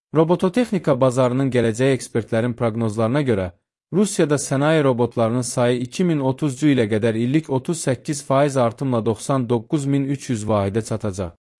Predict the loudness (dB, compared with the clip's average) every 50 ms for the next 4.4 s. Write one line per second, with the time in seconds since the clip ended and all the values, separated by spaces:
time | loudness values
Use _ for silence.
0 | _ 0 0 2 2 0 0 0 2 2 2 2 4 4 2 2 4 4 2 2
1 | 2 2 2 2 4 4 4 2 2 0 0 -2 -2 -2 -2 0 2 2 2 2
2 | 2 0 0 0 0 0 -2 -2 -2 0 0 0 -2 0 -2 -4 -4 -4 -4 -4
3 | -4 -4 -4 -6 -2 0 0 2 2 2 2 2 2 2 0 0 2 2 2 2
4 | 4 4 4 2 2 0 -2